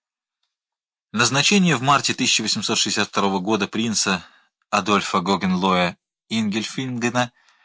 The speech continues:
заместителем министра-президента вместо князя Гогенцоллерна было своего рода министерской уловкой,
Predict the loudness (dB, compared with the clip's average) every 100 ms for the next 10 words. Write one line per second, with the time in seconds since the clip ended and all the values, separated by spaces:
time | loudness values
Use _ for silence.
0 | _ _ -2 0 0 0 -4 0 2 4
1 | 2 0 -4 -6 -4 -4 -2 -4 -6 -14
2 | -14 -8 -6 -4 -6 -4 -2 -2 -4 -4
3 | -4 -2 -2 -2 -4 -6 _ _ _ _
4 | _ _ -2 0 2 2 2 4 2 2
5 | 0 0 -2 0 0 0 -2 0 -6 -12
6 | -20 -20